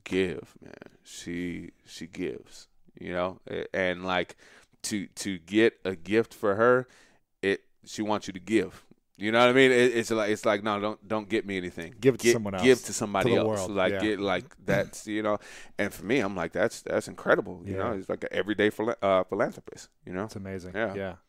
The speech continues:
Speaker 2: Amazing. Uh, we, we've gone over an hour and fifteen minutes. I apologize.
Speaker 1: Ah, it's all
Speaker 2: I've got,
Speaker 1: good. I
Speaker 2: I,
Speaker 1: mean,
Speaker 2: I
Speaker 1: I'm,
Speaker 2: could feel like
Speaker 1: I'm
Speaker 2: I could
Speaker 1: like,
Speaker 2: ask
Speaker 1: I
Speaker 2: you
Speaker 1: know.
Speaker 2: questions for
Speaker 1: It's,
Speaker 2: another
Speaker 1: yeah,
Speaker 2: hour.
Speaker 1: exactly. I'm like,
Speaker 2: Um,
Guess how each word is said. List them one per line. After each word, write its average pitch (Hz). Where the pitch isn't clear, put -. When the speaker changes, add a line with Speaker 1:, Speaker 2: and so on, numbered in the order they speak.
Speaker 2:
Amazing. 101
Uh, 117
we, 123
we've 123
gone 127
over 110
an 98
hour 98
and 92
fifteen -
minutes. 92
I 95
apologize. 87
Speaker 1:
Ah, -
it's -
all 92
Speaker 2:
I've 101
got, 131
Speaker 1:
good. 85
I -
Speaker 2:
I, 120
Speaker 1:
mean, -
Speaker 2:
I 127
Speaker 1:
I'm, -
Speaker 2:
could 147
feel 151
like 143
Speaker 1:
I'm 123
Speaker 2:
I 98
could 135
Speaker 1:
like, 135
Speaker 2:
ask 117
Speaker 1:
I 117
Speaker 2:
you 113
Speaker 1:
know. 123
Speaker 2:
questions 120
for 113
Speaker 1:
It's, 123
Speaker 2:
another 117
Speaker 1:
yeah, 131
Speaker 2:
hour. 110
Speaker 1:
exactly. 107
I'm 117
like, 135
Speaker 2:
Um, 135